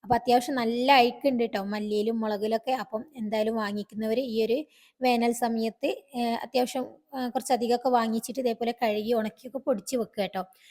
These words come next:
ഇത് റംസാന്റെ ഒരുക്കങ്ങൾ മാത്രമല്ല, ഒരു വർഷത്തേക്കുള്ള ഒരുക്കാണ് ട്ടോ. ഒരു വർഷത്തിന് ഇനി മല്ലിയും മുളകൊന്നും കഴുകിയ ഉണക്കി പൊടിപ്പിക്കൊന്നുമില്ല.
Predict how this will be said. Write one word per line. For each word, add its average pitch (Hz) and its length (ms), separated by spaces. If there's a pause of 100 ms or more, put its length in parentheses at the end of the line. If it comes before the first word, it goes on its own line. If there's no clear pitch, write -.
(180)
ഇത് 254 140
റംസാന്റെ 302 520
ഒരുക്കങ്ങൾ 294 560
മാത്രമല്ല, 226 580
ഒരു 254 200
വർഷത്തേക്കുള്ള 269 760
ഒരുക്കാണ് 220 520
ട്ടോ. 190 180
ഒരു 247 180
വർഷത്തിന് 285 480
ഇനി 277 200
മല്ലിയും 254 380
മുളകൊന്നും 240 460
കഴുകിയ 233 400
ഉണക്കി 220 380
പൊടിപ്പിക്കൊന്നുമില്ല. 214 800